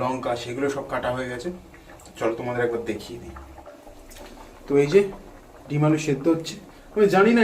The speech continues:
এটা হলুদ হয়ে গেল কেন, কালারটা বুঝতে পারছি না, হয়তো আলুটা ভালো করে ধোয়া হয়নি বা এটা হতে পারে। আর এই যে সব কাটা হয়ে গেছে, একটু, একটু এদিক এদিক হয়েছে কারণ চাকুতে ভালো ধার ছিল না, একটু এদিক, একটু এদিক ওদিক হয়ে গেছে। তো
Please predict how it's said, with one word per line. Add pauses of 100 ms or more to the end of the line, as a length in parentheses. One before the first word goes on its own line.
এটা (520)
হলুদ
হয়ে
গেল
কেন,
কালারটা
বুঝতে
পারছি
না,
হয়তো
আলুটা
ভালো
করে
ধোয়া
হয়নি (420)
বা
এটা
হতে
পারে। (1040)
আর
এই
যে
সব
কাটা
হয়ে
গেছে, (2000)
একটু, (160)
একটু
এদিক
এদিক
হয়েছে
কারণ (800)
চাকুতে (120)
ভালো (120)
ধার (120)
ছিল (140)
না, (720)
একটু
এদিক,
একটু (100)
এদিক
ওদিক
হয়ে
গেছে। (560)
তো